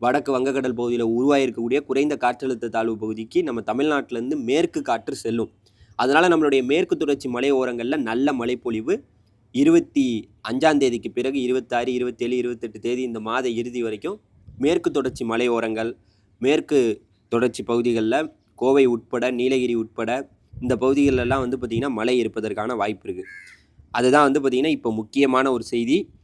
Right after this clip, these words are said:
இதே போல வானிலை செய்திகளை நீங்க உடனுக்குடன் தெரிஞ்சுக்கணும்னு நினைச்சீங்கன்னா, மறந்துடாம சப்ஸ்கிரைப் பண்ணி வச்சுக்கங்க. நம்மளுடைய சேனல் உங்களுக்கு ரொம்பவே உதவியா இருக்கும். மறந்துடாம சப்ஸ்கிரைப் பண்ணுங்க.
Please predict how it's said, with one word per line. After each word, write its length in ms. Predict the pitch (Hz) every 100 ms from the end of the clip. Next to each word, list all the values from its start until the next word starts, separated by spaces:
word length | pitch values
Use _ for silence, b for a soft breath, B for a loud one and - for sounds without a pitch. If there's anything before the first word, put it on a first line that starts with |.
| _ 127
இதே 160 | 165 196
போல 180 | 175 160
வானிலை 340 | 139 151 156 143
செய்திகளை 380 | 135 131 131 151
நீங்க 180 | 135
உடனுக்குடன் 540 | 120 131 147 139 139 135
தெரிஞ்சுக்கணும்னு 440 | 123 120 123 117
நினைச்சீங்கன்னா, 300 | 113 117 135 120
மறந்துடாம 400 | 117 123 127 123
சப்ஸ்கிரைப் 380 | 107 - 135 120
பண்ணி 140 | 110
வச்சுக்கங்க. 320 | 104 107 120 190 - _ _ -
நம்மளுடைய 400 | 120 131 127 120
சேனல் 320 | - 131 160 127
உங்களுக்கு 280 | 120 110 110
ரொம்பவே 260 | 131 131
உதவியா 360 | 123 117 117 117
இருக்கும். 280 | 107 160 202 - _ _ -
மறந்துடாம 420 | 117 131 135 139
சப்ஸ்கிரைப் 420 | 123 - 147 139
பண்ணுங்க. 260 | 123 127